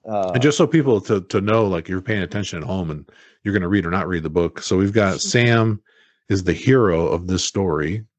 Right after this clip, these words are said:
Speaker 2: He's the young, brand new, fresh superintendent, recently promoted, uh, from A soup to soup. But he's, he's spent some time, read the prologue to hear why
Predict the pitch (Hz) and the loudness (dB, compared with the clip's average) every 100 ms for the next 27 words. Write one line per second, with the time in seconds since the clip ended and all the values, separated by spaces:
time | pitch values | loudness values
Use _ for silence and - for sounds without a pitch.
0 | _ - 101 98 90 101 101 107 107 87 | _ -4 -2 0 2 2 2 0 -4 -4
1 | 92 95 98 92 87 - 95 90 82 - | 0 2 2 2 0 0 2 2 0 -4
2 | - - _ _ _ _ _ - - 104 | -8 -12 _ _ _ _ _ -4 0 2
3 | 98 85 92 92 90 98 110 - 110 101 | 2 2 0 0 0 2 2 2 2 2
4 | 87 95 90 90 87 90 101 _ _ _ | 0 -2 0 2 2 -2 -6 _ _ _
5 | - 85 80 78 82 82 87 87 - 85 | -10 -2 -2 0 -4 0 0 0 0 -2
6 | - - 87 87 - 90 90 - 101 - | -4 -6 -4 -4 -8 -10 -8 -2 -2 0
7 | 107 101 101 101 101 95 117 147 160 151 | 0 0 0 0 0 2 2 2 2 4
8 | 110 101 101 104 104 101 101 98 101 | 4 2 0 0 0 0 0 0 -2